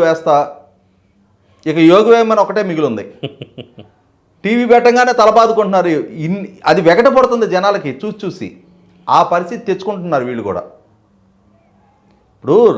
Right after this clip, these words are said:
Speaker 1: రాష్ట్రానికి ముఖ్యమంత్రిగా పనిచేశారు, రాష్ట్రానికి చాలామంది ముఖ్యమంత్రులు పనిచేశారు.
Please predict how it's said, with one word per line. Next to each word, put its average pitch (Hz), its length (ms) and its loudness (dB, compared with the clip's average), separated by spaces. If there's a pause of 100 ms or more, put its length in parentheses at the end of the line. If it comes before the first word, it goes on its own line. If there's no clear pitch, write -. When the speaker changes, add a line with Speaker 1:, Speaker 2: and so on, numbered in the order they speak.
Speaker 1:
రాష్ట్రానికి 196 520 0
ముఖ్యమంత్రిగా 175 520 -4
పనిచేశారు, 127 500 -4 (420)
రాష్ట్రానికి 202 520 0 (120)
చాలామంది 247 460 4
ముఖ్యమంత్రులు 220 480 -2
పనిచేశారు. 143 440 -4